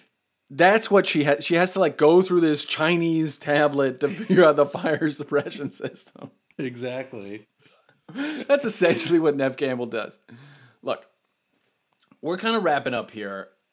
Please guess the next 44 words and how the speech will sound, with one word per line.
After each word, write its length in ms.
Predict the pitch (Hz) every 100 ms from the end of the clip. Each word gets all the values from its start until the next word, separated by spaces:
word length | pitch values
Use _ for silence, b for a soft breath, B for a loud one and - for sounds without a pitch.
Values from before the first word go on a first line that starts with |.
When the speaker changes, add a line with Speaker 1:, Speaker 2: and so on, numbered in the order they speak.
| _ _
Speaker 2:
Yeah. 160 | 98 85 _ _
Speaker 1:
I 60 | 139
don't 140 | 180
have 120 | 185 175
a 60 |
ton 340 | 151 - 131 127
other 180 | 117
points 600 | 110 127 117 104 - - _ _ _ _ _ _ -
about 200 | 120 117
the 60 | 107
movie 220 | 107 98
to 60 |
make. 260 | 101 98 95 _ _
I 100 | 131
wrote 360 | 139 160 165 170
a 40 |
note 240 | 165 156 147
that's 240 | 131 127
like, 180 | 127 -
if 220 | 180 170 -
there's 200 | 196 143
a 60 |
rooftop 560 | 127 131 131 - 127 120
helicopter, 640 | 120 120 117 117 127 120 -
it's 180 | 135 -
going 320 | 127 113 107
down 400 | 95 82 65 - _
in 160 | 127 113
one 100 | 101
of 60 | 87
these. 120 | 87
Speaker 2:
Yeah. 100 | -
Speaker 1:
Like, 260 | 147 143 127
that 320 | 151 151 143
is 180 | 135 120 - -
exploding 560 | 131 - 104 92 - _ -
in 80 | -
one 80 | -
of 80 | -
these 160 | - -
movies, 360 | _ _ _ _ _
which 200 | 143 143
does 200 | 143 135
happen. 340 | 113 67 -